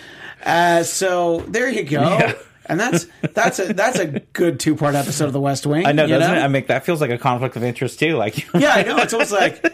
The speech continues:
Speaker 2: Wait,
Speaker 1: it's like,
Speaker 2: you're,
Speaker 1: "Look,
Speaker 2: you're removing the person
Speaker 1: I
Speaker 2: so that
Speaker 1: mean,
Speaker 2: you could
Speaker 1: look,
Speaker 2: become president?" Like, <laughs>
Speaker 1: I'm voting to, I'm vote-, I'm here today to vote for who I think is the best person to be president.
Speaker 2: Yeah.
Speaker 1: And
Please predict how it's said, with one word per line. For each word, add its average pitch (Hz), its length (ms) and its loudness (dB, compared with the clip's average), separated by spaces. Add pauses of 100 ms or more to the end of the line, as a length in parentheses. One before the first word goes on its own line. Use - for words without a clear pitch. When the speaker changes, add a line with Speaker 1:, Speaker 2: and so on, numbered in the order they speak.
Speaker 2:
Wait, 196 200 0
Speaker 1:
it's - 80 -2
like, 185 120 0
Speaker 2:
you're, 185 80 -6 (200)
Speaker 1:
"Look, - 100 -4
Speaker 2:
you're 160 140 2
removing 165 260 2
the 175 80 0
person 165 240 2
Speaker 1:
I - 60 4
Speaker 2:
so 175 100 2
that - 40 4
Speaker 1:
mean, 139 160 2
Speaker 2:
you 156 100 4
could 160 80 4
Speaker 1:
look, 175 80 2
Speaker 2:
become 180 260 -2
president?" 220 500 -2
Like, 139 180 0
<laughs> - 0 -
Speaker 1:
I'm 175 260 2
voting 196 480 0
to, 151 460 -4
I'm 160 280 -2
vote-, 214 280 -2
I'm 165 140 -2
here 233 200 -2
today 156 260 -2
to 139 100 -2
vote 147 300 0
for 139 160 -4
who 139 160 0
I 139 100 0
think 139 240 -4
is 120 140 -6
the 117 60 -6
best 120 280 -6
person 117 320 -8
to 107 60 -10
be 104 120 -10
president. 147 580 -8
Speaker 2:
Yeah. - 280 -8
Speaker 1:
And - 160 -6